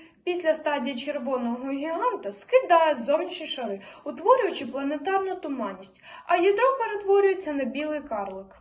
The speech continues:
Нейтронні зірки. Масивніші зірки вибухають як наднові, і їхнє ядро колапсує у нейтронну зірку. Чорні діри. Наймасивніші зірки після вибуху надновою утворюють чорну діру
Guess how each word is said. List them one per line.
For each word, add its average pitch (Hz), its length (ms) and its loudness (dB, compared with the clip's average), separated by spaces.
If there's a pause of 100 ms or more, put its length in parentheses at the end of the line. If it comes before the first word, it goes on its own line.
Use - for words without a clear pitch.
(560)
Нейтронні 349 540 0
зірки. 285 500 -6 (300)
Масивніші 311 720 0
зірки 330 420 -4
вибухають 294 680 2
як 359 160 -4
наднові, 339 580 -4
і 277 120 -4
їхнє 240 360 -6
ядро 233 340 0
колапсує 403 680 0
у 427 160 -2
нейтронну 285 520 -2
зірку. 196 540 -8 (880)
Чорні 403 380 2
діри. 220 340 -4 (380)
Наймасивніші 277 1120 0
зірки 240 400 -2
після 262 280 -6
вибуху 247 400 -4
надновою 302 520 -2
утворюють 381 600 2
чорну 381 320 -4
діру 330 380 -2